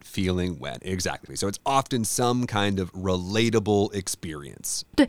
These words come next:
Speaker 2: 就是relatable都能get的。<laughs> T F W，that feeling when。好，那我们的节目就要结束了。呃，Adam，每一次节目结束的时候，<laughs> 你那个T F W是什么？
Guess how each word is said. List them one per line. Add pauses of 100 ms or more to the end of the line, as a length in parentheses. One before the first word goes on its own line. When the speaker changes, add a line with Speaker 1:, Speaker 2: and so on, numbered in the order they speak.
(100)
Speaker 2:
就
是
relatable
都
能
get
的。 (340)
<laughs>
T
F
W，that
feeling
when。 (420)
好，
那
我
们
的
节
目
就
要
结
束
了。 (360)
呃，
Adam， (260)
每
一
次
节
目
结
束
的
时
候， (220)
<laughs>
你
那
个 (220)
T (100)
F
W
是
什
么？